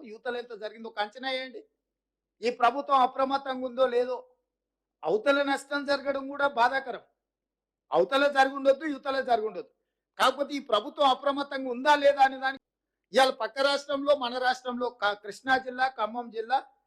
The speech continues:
కవలపిల్లలాగా ఉంటే పక్కన పక్కన ఒకే రకమైన వర్షము, ఒకే రకమైన పరిస్థితులు ఉంటే అవతలెంత జరిగింది నష్టం, యువతలెంత జరిగింది ఒక అంచనా వేయండి.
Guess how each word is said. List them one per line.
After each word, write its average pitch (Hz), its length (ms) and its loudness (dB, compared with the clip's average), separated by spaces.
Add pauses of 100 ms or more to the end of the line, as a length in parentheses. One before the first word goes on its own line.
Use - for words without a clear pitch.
(200)
కవలపిల్లలాగా 247 760 2
ఉంటే 226 180 -8
పక్కన 202 320 -10
పక్కన 185 300 -14 (1120)
ఒకే 277 320 4
రకమైన 277 440 0
వర్షము, 247 500 -2
ఒకే 240 300 0
రకమైన 233 380 -4
పరిస్థితులు 208 600 -8
ఉంటే 175 200 -10
అవతలెంత 277 680 2
జరిగింది 240 520 0
నష్టం, 226 500 -8
యువతలెంత 240 560 -10
జరిగింది 220 280 -12
ఒక - 120 -10
అంచనా 247 300 -6
వేయండి. 262 320 -8